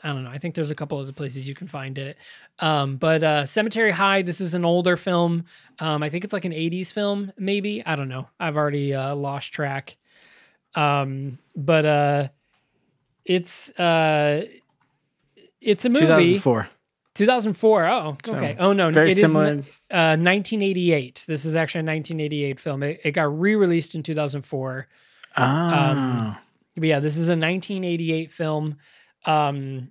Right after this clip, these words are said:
Speaker 1: and it's, uh, it's gonna be an interesting one. So
Speaker 2: This, this the same one? Same, same film? Just
Speaker 1: Yeah, a group of high school girls with guns go on a killing spree. They're intent on ridding the world of scummy men.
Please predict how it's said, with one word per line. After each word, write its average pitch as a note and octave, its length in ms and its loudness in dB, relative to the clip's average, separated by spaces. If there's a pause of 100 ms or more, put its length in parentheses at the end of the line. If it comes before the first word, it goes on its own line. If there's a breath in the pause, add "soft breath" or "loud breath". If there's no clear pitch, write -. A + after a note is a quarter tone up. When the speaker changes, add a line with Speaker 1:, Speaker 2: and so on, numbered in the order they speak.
(120)
Speaker 1:
and D3 140 -4
it's, C#3+ 280 -6
uh, C#3+ 680 0
it's C#3+ 140 -8
gonna F#3 220 2
be G#3+ 100 2
an G#3+ 80 0
interesting G3+ 400 -2
one. D#3+ 380 -2
So D3+ 480 0
Speaker 2:
This, C3+ 120 2 (280 loud breath)
this - 140 -6
the D#3 100 6
same F3 260 4
one? A3+ 260 0 (160)
Same, E3+ 300 -2
same F#3 220 -2
film? G#3+ 240 -2
Just - 360 -8 (280)
Speaker 1:
Yeah, A3+ 180 4
a F3+ 40 6
group F3+ 240 4
of F#3 120 0
high F3+ 160 4
school F3 240 0
girls E3 540 2
with E3 260 -2
guns D#3+ 340 0
go D#3+ 160 0
on D#3 80 -2
a D3 60 -6
killing D3+ 320 -4
spree. D#3 320 -2
They're D3+ 180 0
intent D3 320 -6
on D3 160 -6
ridding F#3 300 2
the F3+ 80 0
world E3+ 380 2
of D3 180 -10
scummy E3+ 500 -4
men. C#3 480 -4